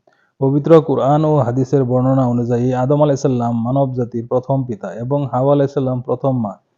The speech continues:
আল্লাহ সুবহানাহু ওয়া তাআলা নিজ হাতে আদম আলাইহিস সালামকে মাটি থেকে সৃষ্টি করেন এবং তাকে সম্মানিত করেন।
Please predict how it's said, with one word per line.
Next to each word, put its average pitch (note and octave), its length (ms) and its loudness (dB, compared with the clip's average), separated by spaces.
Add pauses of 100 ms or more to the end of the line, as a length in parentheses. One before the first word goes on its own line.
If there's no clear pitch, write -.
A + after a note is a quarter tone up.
(520)
আল্লাহ D#3 320 6
সুবহানাহু D3+ 680 2
ওয়া D#3 100 4
তাআলা C#3 560 4
নিজ D3 280 2
হাতে C#3 340 2
আদম C#3 260 2
আলাইহিস C3+ 180 0
সালামকে C#3 420 0
মাটি C3+ 360 -2
থেকে C#3 340 -2
সৃষ্টি C3+ 380 -6
করেন G2 260 -10 (440)
এবং D#3+ 360 2
তাকে D3+ 260 2
সম্মানিত C#3+ 500 -2
করেন। G2 380 -6